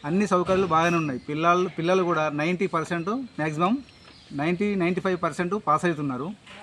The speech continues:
ఒక్కొక్కళ్ళకు కూడా ఎంపీసీ, బైపీసీ, సీఈసీ, హెచ్ఈసీ, సీఈటీలలో కూడా చాలా అద్భుతమైన మార్కులు, అనుభవమైన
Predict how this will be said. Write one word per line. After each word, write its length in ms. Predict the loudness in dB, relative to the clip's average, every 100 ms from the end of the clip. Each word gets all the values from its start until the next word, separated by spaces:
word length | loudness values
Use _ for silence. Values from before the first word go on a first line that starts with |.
| -14
ఒక్కొక్కళ్ళకు 540 | -4 -2 0 4 4 2
కూడా 320 | 0 0 0
ఎంపీసీ, 520 | -2 0 0 0 0
బైపీసీ, 460 | 0 0 0 -4 -4
సీఈసీ, 480 | -2 -2 0 0
హెచ్ఈసీ, 360 | -2 -2 -4 -4
సీఈటీలలో 540 | 0 0 2 0 0
కూడా 300 | -2 -4 -4 -8 -20 -20 -20 -12 -2
చాలా 260 | 2 4 4
అద్భుతమైన 440 | 2 0 2 2
మార్కులు, 520 | 4 4 4 0 0 -4 -12 -20 -10
అనుభవమైన 460 | -4 4 6 6